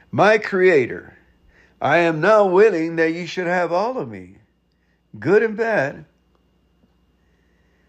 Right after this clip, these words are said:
I pray that you remove from me every single defect of character that stands in the way of my usefulness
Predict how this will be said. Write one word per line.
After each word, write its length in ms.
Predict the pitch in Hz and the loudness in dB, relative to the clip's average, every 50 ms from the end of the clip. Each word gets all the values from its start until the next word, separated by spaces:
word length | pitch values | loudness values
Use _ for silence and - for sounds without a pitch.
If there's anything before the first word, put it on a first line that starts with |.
| _ _ _ _ _ _ _ _ _ _ - | _ _ _ _ _ _ _ _ _ _ -4
I 140 | - 139 147 | 0 0 0
pray 420 | 135 - - 180 190 180 180 180 175 | 0 -2 0 2 4 4 4 4 4
that 240 | 151 151 143 143 | 4 2 0 0
you 80 | 147 143 | -4 -6
remove 440 | 131 139 143 143 160 175 180 170 175 | -4 -4 -4 -2 -2 -2 -2 -2 -4
from 260 | - 139 127 120 120 | -4 -4 -4 -4 -4
me 120 | 131 131 | -6 -6
every 480 | 135 135 135 143 147 151 143 143 143 127 | -8 -6 -4 -2 -2 -2 -2 -4 -6 -8
single 520 | - - 147 147 143 139 135 143 123 117 107 113 _ | -8 -8 -6 -6 -6 -4 -4 -6 -6 -6 -8 -14 _
defect 560 | - 131 139 143 135 - - 131 127 127 - | -10 -8 -8 -8 -8 -8 -8 -8 -8 -10 -12
of 160 | 127 101 92 - | -14 -14 -14 -14
character 760 | - - 131 131 139 147 143 143 - 160 165 170 165 156 - _ _ _ _ _ _ _ _ _ _ _ _ _ _ _ _ _ _ _ _ _ _ _ _ _ _ _ _ _ _ _ _ _ _ _ _ _ _ _ _ _ _ _ _ _ _ _ _ _ _ _ _ _ _ _ _ _ _ _ _ _ - | -8 -6 -4 -4 -4 -4 -8 -10 -12 -14 -14 -14 -16 -20 -20 _ _ _ _ _ _ _ _ _ _ _ _ _ _ _ _ _ _ _ _ _ _ _ _ _ _ _ _ _ _ _ _ _ _ _ _ _ _ _ _ _ _ _ _ _ _ _ _ _ _ _ _ _ _ _ _ _ _ _ _ _ -4
that 220 | - 139 160 165 165 | 0 2 2 2 2
stands 600 | - - - 202 220 220 185 160 165 170 160 165 | -2 -2 0 2 4 4 4 4 2 2 0 -2
in 120 | 175 160 | -4 -2
the 140 | 160 165 160 | 0 0 0
way 260 | 151 175 185 196 202 | 0 0 0 2 0
of 100 | 196 180 | 0 0
my 120 | 170 170 | 0 0
usefulness 960 | 170 170 175 196 214 196 - - - 135 131 135 147 165 180 175 - - - | 0 -2 -4 -6 -8 -10 -12 -10 -8 -8 -6 -6 -6 -8 -8 -10 -14 -20 -20